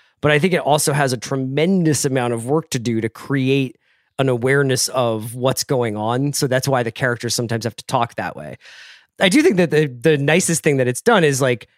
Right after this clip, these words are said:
created this, uh, albeit somewhat fictional bus character who can act as the narrator for, like, all of this stuff. And he does a really, really good job with that.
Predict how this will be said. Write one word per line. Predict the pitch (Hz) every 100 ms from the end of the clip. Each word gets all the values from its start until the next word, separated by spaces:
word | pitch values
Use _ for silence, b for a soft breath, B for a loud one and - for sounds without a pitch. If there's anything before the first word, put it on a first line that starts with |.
| _
created | - 180 170 165
this, | 143 - - _
uh, | 170 -
albeit | 175 151 156 127
somewhat | 151 131 -
fictional | 170 - 143 120
bus | 110 151 160
character | - 123 107 - 101 98 101 _ _ _ _ _ _ -
who | 180
can | - 165
act | 143 151 165 147
as | 123 120 123
the | 135
narrator | 123 131 139 131 117 110 104 107
for, | - 117 107
like, | 104 98 -
all | 120 110
of | 101 92
this | 101
stuff. | - 101
And | 117
he | 107
does | 147 131
a | 120
really, | 113 113
really | 110 104
good | 101 98
job | 113 107
with | 87 85
that. | 57